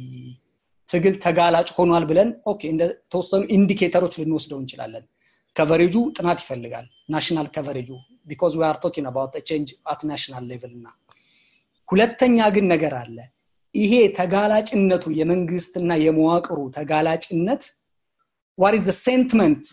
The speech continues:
at pu-፣ at public level ማለት on how much opportunity existed ይሄንን ተጋላጭነት ተጠቅሜ ኦርጋናይዝድ የሆነ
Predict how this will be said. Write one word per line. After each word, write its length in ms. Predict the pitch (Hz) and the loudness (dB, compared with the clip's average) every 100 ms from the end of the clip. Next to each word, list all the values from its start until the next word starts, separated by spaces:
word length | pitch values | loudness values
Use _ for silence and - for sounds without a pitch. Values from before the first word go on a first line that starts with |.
| - _ - - - | -20 _ -20 -14 -6
at 120 | 175 - | -6 0
pu-፣ 280 | 214 202 - | 0 0 -2
at 180 | 170 - | -4 0
public 340 | 208 190 202 | 0 2 0
level 260 | 185 160 175 | 2 2 4
ማለት 240 | 156 135 - | 0 0 -2
on 140 | 156 | -4
how 200 | 160 196 233 | 0 2 4
much 220 | 233 220 | 4 2
opportunity 640 | 185 208 202 226 208 202 | 0 2 0 2 0 0
existed 640 | 180 151 139 190 - - 170 - _ _ _ - | -4 -4 -4 -4 -4 -8 -10 -10 _ _ _ -10
ይሄንን 520 | 160 190 196 202 214 190 160 147 135 135 131 127 131 131 131 131 127 _ _ _ _ - | 0 4 4 4 4 2 -2 -6 -10 -10 -12 -14 -14 -16 -16 -16 -18 _ _ _ _ -2
ተጋላጭነት 680 | 175 190 202 208 214 190 190 | 2 4 2 2 2 0 0
ተጠቅሜ 460 | 170 185 202 208 269 339 - _ _ _ _ _ - | -4 -4 2 4 4 2 -10 _ _ _ _ _ 2
ኦርጋናይዝድ 800 | 190 165 190 196 220 262 247 180 | 2 4 2 4 4 2 0 0
የሆነ 380 | 202 190 185 | 0 2 0